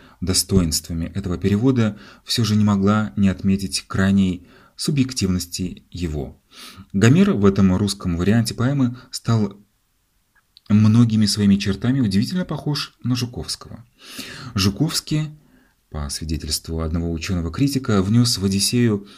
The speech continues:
много морали, сентиментальности, да некоторые почти христианские понятия,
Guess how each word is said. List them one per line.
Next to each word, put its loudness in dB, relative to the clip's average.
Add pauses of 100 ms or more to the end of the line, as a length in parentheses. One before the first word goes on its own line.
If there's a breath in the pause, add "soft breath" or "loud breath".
(140 loud breath)
много 4 (380 loud breath)
морали, 0 (400 soft breath)
сентиментальности, 0
да 2
некоторые -2
почти -4 (180 loud breath)
христианские -2 (800)
понятия, 0